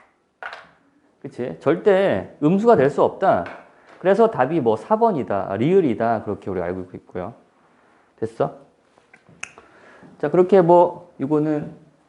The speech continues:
낯선 건 아니니까 넘어가도 될 것 같아요. 한 개의 근을 가는 이 차 부등식. 언제 한 개의 근 가죠? 아까 어떤 거였니? 디귿처럼, 그죠? 완전 제곱식일 때는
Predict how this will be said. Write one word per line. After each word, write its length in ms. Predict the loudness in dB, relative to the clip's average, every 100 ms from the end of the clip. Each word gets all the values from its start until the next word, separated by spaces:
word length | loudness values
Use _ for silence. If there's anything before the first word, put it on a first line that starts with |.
| 0
낯선 360 | 0 0 -2
건 100 | 0
아니니까 760 | 0 0 -2 -2 0 0 -2 -6 -12 _
넘어가도 360 | 0 2 0 -4
될 140 | -8
것 100 | -6
같아요. 360 | -6 -8 -12 -12 _ _ _ _ _ _ _ _ -16 -4 -2 -2 -14 -20 _ _ -20 -20 -20 -20 -20 0
한 260 | 6 6
개의 180 | 8 6
근을 220 | 4 4
가는 220 | 4 4
이 80 | 2
차 120 | 2 0
부등식. 540 | 0 -4 -2 -4 0
언제 260 | 2 2 4
한 140 | 0
개의 120 | 0 -2
근 120 | 0
가죠? 500 | 0 2 2 0 -4
아까 300 | -8 -4 0
어떤 240 | 0 -2
거였니? 600 | -6 -4 -4 -6 -8 -10 -4
디귿처럼, 540 | 0 0 -2 -6 -8
그죠? 240 | -8 -10 -10 -12 -16 -2
완전 500 | 0 0 0 0 0
제곱식일 800 | 2 0 0 -6 -8 -4 -4 0
때는 540 | 0 0 -2 -2 -4